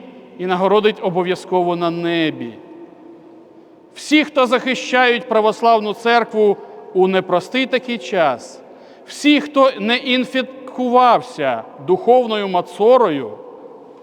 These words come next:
всі ми являємося серцем і життям України сьогодні. Не ті, хто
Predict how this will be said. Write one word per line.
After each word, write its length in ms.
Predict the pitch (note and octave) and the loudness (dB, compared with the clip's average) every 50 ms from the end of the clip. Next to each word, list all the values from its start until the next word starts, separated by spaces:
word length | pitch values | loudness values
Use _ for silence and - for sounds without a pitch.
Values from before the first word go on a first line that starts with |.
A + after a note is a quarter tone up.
| - - - | -20 -20 -20
всі 320 | - - - A#3 B3+ C4 | -18 -10 -2 0 0 2
ми 400 | B3 B3 B3+ A#3+ G#3 D3+ A#2+ G#2+ - - - - - - - - - - - - - - - - - - - - - - - | 2 2 0 0 0 0 -2 -6 -12 -18 -20 -20 -20 -20 -20 -20 -20 -20 -20 -20 -20 -20 -20 -20 -20 -20 -20 -20 -20 -16 -8
являємося 1000 | D#3 E3 F3 F#3+ G#3 A3 A3 G#3+ G#3+ G#3 G3+ G3+ F#3+ - - G#3 F#3+ F#3 F3+ D#3+ - - - - - - - - - - - - | -4 -2 0 2 4 4 4 4 2 0 -4 -6 -6 -4 0 2 4 4 4 2 0 -4 -18 -20 -20 -20 -20 -20 -20 -20 -20 -20
серцем 840 | - - - - - - G#3+ A3+ A3+ A3 F3+ - - - D#3 C3+ B2 A#2 G#2 - - - - - - - - - - | -20 -20 -18 -10 -2 2 4 4 4 4 2 -2 -8 -8 -6 -6 -6 -8 -12 -18 -20 -20 -20 -20 -20 -20 -20 -14 -8
і 120 | G#3 G3+ | -6 -4
життям 680 | F3 - G3+ F#3+ - - - - A3 A3+ A3+ A3+ A#3 - | -2 -2 -2 -4 -6 -8 -6 0 2 4 4 4 2 -2
України 580 | A3 G3+ - G3+ G3+ G3 F#3+ G3 G3+ F#3+ F#3+ F3 | -6 -4 0 2 2 2 2 2 0 -2 -2 -4
сьогодні. 640 | - - F3+ D#3 F3+ F3+ D#3+ D3 C3 A2+ A#2+ A2+ - - - - - - - - | -4 -4 -4 -2 0 0 0 0 -2 -6 -14 -16 -16 -20 -20 -20 -20 -20 -20 -10
Не 180 | E3+ G#3 A3 A3 | -6 -4 -4 -4
ті, 300 | A3 - D#4+ D#4+ D#4+ D#4+ | 0 4 4 6 6 4
хто 500 | D#4+ - - - A#3 G#3 G3 F3 C#3+ | 2 -2 0 2 4 4 4 4 2